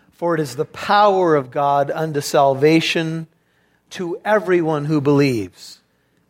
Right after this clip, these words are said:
to the Jew first and also to the Greek or to the Gentile." I'm not ashamed of it, but I'll tell you, in analyzing Paul's life, he had been ashamed of it.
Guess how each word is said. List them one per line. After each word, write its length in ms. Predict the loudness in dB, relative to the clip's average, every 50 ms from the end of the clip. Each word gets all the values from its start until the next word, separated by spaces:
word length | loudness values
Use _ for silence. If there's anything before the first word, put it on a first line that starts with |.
| _ _
to 100 | -12 -10
the 140 | -8 -8 -10
Jew 320 | -10 -8 -6 -6 -6 -6
first 580 | -6 -2 0 2 2 2 2 0 -6 -14 _ _ _ _
and 220 | -12 -12 -12 -12 -10 -6
also 500 | -4 -2 -2 -4 -6 -8 -10 -8 -8 -10
to 180 | -10 -14 -14
the 120 | -14 -14 -14
Greek 500 | -14 -10 -6 -4 -4 -4 -6 -8 -14 _ _ _ _ -12
or 180 | -8 -8 -8 -8
to 160 | -10 -14 -14
the 140 | -14 -14 -14
Gentile." 760 | -12 -12 -12 -10 -10 -12 -12 -10 -10 -10 -10 -12 -18 -20 _ _ _ _ _ _ _ _ _ _
I'm 180 | -12 -12 -8 -4
not 200 | 0 0 2 2
ashamed 460 | 0 0 0 0 0 0 2 2 0
of 100 | 2 2
it, 220 | 2 2 0 -2 -4
but 260 | -6 -6 -8 -10 _ _ _ _ _ _ _
I'll 140 | -10 -10 -8
tell 180 | -4 -2 0 0
you, 240 | 2 0 0 0
in 240 | 0 -2 -4 -4 -6
analyzing 760 | -8 -6 -4 -2 0 2 2 4 4 2 0 -2 -4 -6 -6
Paul's 440 | -6 -6 -4 -2 -2 -2 -2 -2 0
life, 500 | 2 4 4 4 2 0 -4 -10 _ _ _ _ _ _ _ _ _ _
he 180 | _ -14 -12
had 300 | -6 -2 0 0 0 0
been 160 | -2 -4 -6 -6
ashamed 460 | -10 -14 -14 -16 -16 -16 -18 -20 -20
of 120 | -20 -20
it. 160 | -20 -20 -20